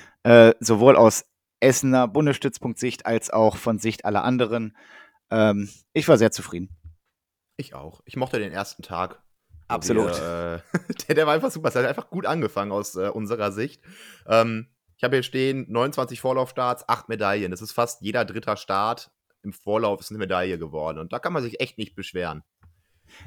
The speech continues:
Speaker 1: Nee, auch insgesamt, also wir hatten irgendwie fünfundsechzig Finalteilnahmen, das ist dann schon wirklich gut.
Speaker 2: Vierundsechzig.
Speaker 1: Vierundsechzig, okay.
Speaker 2: Ich hab's hier
Speaker 1: Äh,
Speaker 2: offen.
Speaker 1: ja, dreiundzwanzig Medaillen müssen's gewesen sein.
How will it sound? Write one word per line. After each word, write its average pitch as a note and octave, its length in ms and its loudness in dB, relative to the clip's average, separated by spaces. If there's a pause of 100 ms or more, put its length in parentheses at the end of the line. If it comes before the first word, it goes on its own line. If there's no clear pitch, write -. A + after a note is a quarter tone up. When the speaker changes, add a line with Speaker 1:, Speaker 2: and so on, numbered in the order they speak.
Speaker 1:
Nee, G2+ 260 6
auch - 220 0
insgesamt, A2 480 -4
also G#2 160 -6
wir G2+ 80 -2
hatten A#2 80 -6
irgendwie G#2 240 -6
fünfundsechzig A2 640 -6
Finalteilnahmen, A2 800 -4
das G2+ 100 -10
ist A2 140 -14
dann G#2+ 100 -6
schon G2 180 -14
wirklich G2+ 300 -6
gut. A#2 360 -4
Speaker 2:
Vierundsechzig. - 300 -20 (160)
Speaker 1:
Vierundsechzig, F#2 840 -6
okay. F#2+ 440 -2 (340)
Speaker 2:
Ich - 80 -2
hab's - 100 -2
hier G#2+ 100 -4
Speaker 1:
Äh, G#2+ 120 6
Speaker 2:
offen. E2 140 -2 (380)
Speaker 1:
ja, F2+ 260 0
dreiundzwanzig A2 680 0
Medaillen A2+ 340 4
müssen's A2 320 -4
gewesen G#2 380 0
sein. A2 280 2